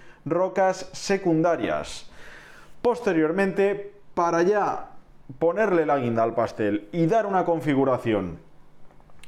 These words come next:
bastante coherente, que hagan buena sinergia con la secundaria y la principal, la Oyaishi y la Fukuishi, están las Soyeishi, que son las rocas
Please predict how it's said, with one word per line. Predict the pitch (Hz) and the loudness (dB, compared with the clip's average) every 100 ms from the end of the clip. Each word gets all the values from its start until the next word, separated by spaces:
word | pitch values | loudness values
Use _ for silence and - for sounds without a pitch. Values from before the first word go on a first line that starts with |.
| - | -6
bastante | 123 147 147 196 175 | -2 -2 -2 -2 0
coherente, | 135 127 107 104 90 95 - - - - - - - - - | 0 0 2 0 -2 -4 -4 -12 -20 -20 -20 -20 -20 -18 -2
que | 170 | 0
hagan | 185 139 139 147 | 2 0 0 2
buena | 226 208 | 0 0
sinergia | 170 139 117 101 104 98 | -2 0 0 -2 -6 -2
con | 135 | 0
la | 135 | 0
secundaria | 127 143 135 143 180 151 107 - | 0 0 0 2 2 0 -2 -2
y | 185 | 0
la | 165 147 | 0 0
principal, | 156 127 107 101 101 | -4 -4 -2 0 2
la | 110 113 | 4 2
Oyaishi | 127 139 170 - 120 | 2 0 0 -2 -2
y | |
la | 113 | -2
Fukuishi, | - 190 151 160 165 196 196 - - - - - - | -2 -2 2 2 0 -2 -2 -6 -20 -18 -20 -12 -2
están | 135 131 208 208 | 0 0 0 2
las | 202 196 - | 2 0 -8
Soyeishi, | - - - 233 214 214 220 - 101 80 - - | -10 -4 0 2 2 2 0 -2 -4 -6 -12 -2
que | 151 | 0
son | 139 196 214 196 - | 2 0 -2 -6 -2
las | 160 151 143 - | 0 0 -2 -6
rocas | 165 160 196 190 196 196 - | -2 0 0 2 0 0 -10